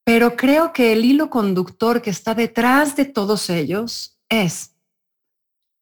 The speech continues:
el rendirme y dejar que la vida haga su trabajo.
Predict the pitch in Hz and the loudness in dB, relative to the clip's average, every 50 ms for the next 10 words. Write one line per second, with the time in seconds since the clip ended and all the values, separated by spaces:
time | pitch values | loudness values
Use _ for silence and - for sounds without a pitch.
0 | _ _ _ - 233 233 226 233 233 240 247 247 262 277 285 302 302 311 311 302 | _ _ _ 0 2 2 4 4 4 6 6 8 8 8 6 6 6 6 6 4
1 | 262 240 185 - 220 208 214 - - 214 190 185 170 190 196 196 190 185 185 180 | 4 2 0 0 -2 -2 -2 -2 -2 0 0 0 2 2 2 2 2 0 0 -2
2 | - - - 180 175 190 180 - 196 165 - - 139 - 165 160 151 - - 180 | -2 -4 -4 -4 -4 -4 -6 -6 -6 -4 -2 0 0 2 2 2 0 0 -4 -6
3 | - - - _ | -6 -8 -14 _